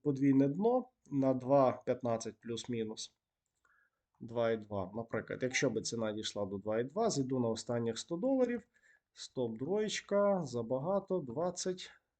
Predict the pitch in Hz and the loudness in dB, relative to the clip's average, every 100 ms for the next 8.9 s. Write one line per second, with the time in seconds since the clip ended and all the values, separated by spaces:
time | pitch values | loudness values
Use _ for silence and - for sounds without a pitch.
0 | _ _ _ _ _ _ _ - 123 123 | _ _ _ _ _ _ _ -14 -8 -6
1 | 127 135 185 185 147 127 139 123 104 98 | -4 -2 -2 -2 -6 -6 -4 0 0 -2
2 | - 120 170 277 214 151 139 170 160 143 | -4 0 2 4 4 4 2 0 0 0
3 | 143 - 131 120 120 117 120 117 147 123 | -2 -4 -6 -2 0 0 -2 0 0 0
4 | 110 - 113 165 233 185 131 139 127 - | -2 -4 -4 -4 -4 -6 -6 -6 -8 -8
5 | 135 127 - - 123 131 - 123 123 107 | -10 -10 -16 -14 -12 -12 -10 -8 -8 -10
6 | 120 120 139 180 254 262 _ _ _ _ | -12 -14 -14 -16 -16 -18 _ _ _ _
7 | _ _ 254 233 - 180 - 170 - 135 | _ _ -20 -18 -12 -12 -12 -14 -6 -4
8 | 123 147 147 127 113 98 - 110 | 0 4 4 6 2 0 -2 -2